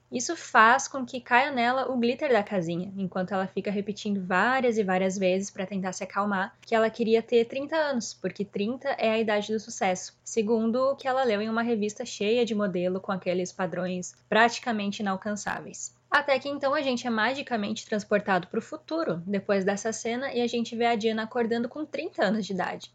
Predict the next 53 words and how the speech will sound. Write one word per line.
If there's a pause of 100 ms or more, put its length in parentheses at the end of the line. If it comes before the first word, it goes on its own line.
E
sem
entender
nada,
lógico,
né? (280)
Porque
num
momento
ela
tinha
treze
anos,
tava
no
aniversário
de
treze, (360)
e
aí
então
acabam
passando
dezessete
anos
da
vida
dela
que
ela
não
faz
ideia
de
pra
onde
foi
e
o
que
ela
fez. (560)
O
objetivo
desse
episódio
de
hoje,
além
de
resgatar
o
filme,